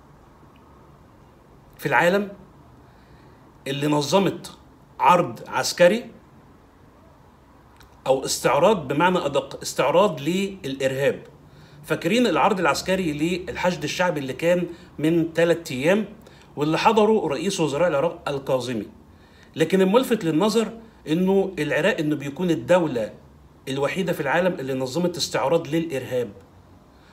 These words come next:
بحضور رئيس وزرائها. ماذا يعني ذلك؟ الكلام ده ما حصلش، يعني، في، يعني، على، في الكرة الأرضية دي، ما حصلش إن في دولة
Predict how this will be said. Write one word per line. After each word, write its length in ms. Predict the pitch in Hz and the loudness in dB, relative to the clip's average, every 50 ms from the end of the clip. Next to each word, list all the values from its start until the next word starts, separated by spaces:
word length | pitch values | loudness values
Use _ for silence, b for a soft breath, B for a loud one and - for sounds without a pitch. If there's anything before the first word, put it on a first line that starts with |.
| b b b | b b b
بحضور 640 | 127 131 143 - 165 156 170 196 220 226 233 - | -6 -4 -4 -2 -2 0 2 4 4 4 4 4
رئيس 260 | - 127 165 175 - 165 | 0 -4 -4 -4 -4 -4
وزرائها. 460 | 143 123 127 123 127 - - - - - - - B B B B B B B B | -2 -2 0 -2 -2 -4 -6 -14 -18 -20 -20 -20 B B B B B B B B
ماذا 220 | 151 208 214 196 170 | 0 0 2 4 4
يعني 200 | 165 156 165 147 | 4 4 4 0
ذلك؟ 400 | 120 123 113 95 - - - - - - - - - - - - - - - - - - - _ - - _ _ - - _ - _ - - - - - _ _ _ _ _ _ _ _ _ _ _ _ _ _ _ _ _ _ _ _ - - - | 0 -2 -4 -4 -6 -14 -16 -18 -20 -20 -20 -20 -20 -20 -20 -20 -20 -20 -20 -20 -20 -20 -20 _ -20 -20 _ _ -20 -20 _ -20 _ -20 -20 -20 -20 -20 _ _ _ _ _ _ _ _ _ _ _ _ _ _ _ _ _ _ _ _ -20 -20 -14
الكلام 360 | - - 151 156 180 190 180 | -2 0 4 4 4 4 4
ده 120 | 202 202 | 2 2
ما 120 | 190 165 - | 2 0 -2
حصلش، 440 | - 143 - 190 190 185 - 190 196 190 190 190 B B B B B B B B B - | -2 -2 -2 -2 -2 -2 -4 -4 -4 -6 -8 -12 B B B B B B B B B -4
يعني، 680 | 123 123 113 120 123 120 123 120 117 117 120 113 107 - - - - - - - 104 - 123 | -4 -2 -2 -2 -4 -4 -4 -4 -6 -6 -6 -8 -10 -12 -14 -20 -20 -20 -14 -14 -14 -14 -14
في، 220 | - - 143 135 135 139 | -10 -8 -8 -8 -6 -6
يعني، 280 | 131 123 123 123 127 | -6 -4 -4 -4 -4
على، 280 | 123 127 131 135 139 - - | -2 0 0 0 -2 -4 -6
في 80 | - | -8
الكرة 280 | 151 - - 185 202 190 | -8 -2 2 4 4 4
الأرضية 460 | 175 - 139 135 131 143 135 110 95 | 4 2 -2 -4 -2 -4 -4 -4 -6
دي، 180 | 90 92 95 92 | -10 -10 -12 -12
ما 100 | 104 - | -10 -8
حصلش 360 | - 131 - 185 185 - - | -6 -2 0 0 0 0 -2
إن 140 | 147 135 135 | -4 -4 -4
في 140 | 135 180 165 | -4 -2 2
دولة 380 | 170 185 214 226 247 269 - | 2 2 2 2 -2 -4 -8